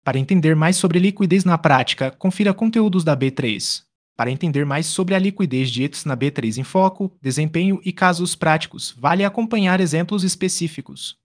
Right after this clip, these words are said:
Volume médio diário alto e estável, variação do volume entre dias da semana, robustez de liquidez em diferentes ciclos de mercado. Dica prática:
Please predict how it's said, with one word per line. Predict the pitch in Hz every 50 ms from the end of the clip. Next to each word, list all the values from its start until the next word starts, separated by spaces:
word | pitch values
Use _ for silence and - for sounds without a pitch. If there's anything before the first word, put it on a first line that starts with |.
| _ _ _ -
Volume | 131 127 127 151 175 185
médio | 170 156 156 156 170 156
diário | 143 151 151 143 143 147 151 147
alto | 147 156 175 180 - 185 175
e | 180 185
estável, | 190 180 - - 190 190 165 190 180
variação | 165 190 185 190 185 175 - - 190 190
do | 185 165
volume | 147 170 170 156 151 165 175
entre | 180 175 - 196 202
dias | 180 147 165 175 170 160
da | 156 160 165
semana, | 160 - 170 165 175 185 190 185
robustez | 151 - - 185 175 190 185 - - - 175 175 160
de | 151 147 147
liquidez | 139 147 151 - 180 151 143 143 139
em | 156 160
diferentes | 160 180 190 - 208 175 170 185 190 - 190 175
ciclos | - - 175 - - 175
de | 143 160 160
mercado. | 151 156 165 160 - 185 185 180 180
Dica | 131 143 156 - 160 160
prática: | - 156 139 135 135 - - - - -